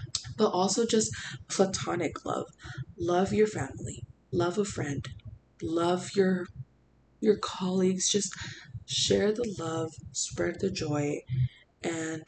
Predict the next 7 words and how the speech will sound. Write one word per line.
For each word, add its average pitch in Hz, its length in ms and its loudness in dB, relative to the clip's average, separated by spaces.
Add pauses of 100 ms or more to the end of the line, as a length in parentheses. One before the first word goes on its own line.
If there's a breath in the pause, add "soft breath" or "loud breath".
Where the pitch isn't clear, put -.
(160)
experience 170 800 -2
being 170 320 -2
a - 40 -4
person 165 520 -6
with 165 240 -2
other 170 240 -2
people. - 480 -8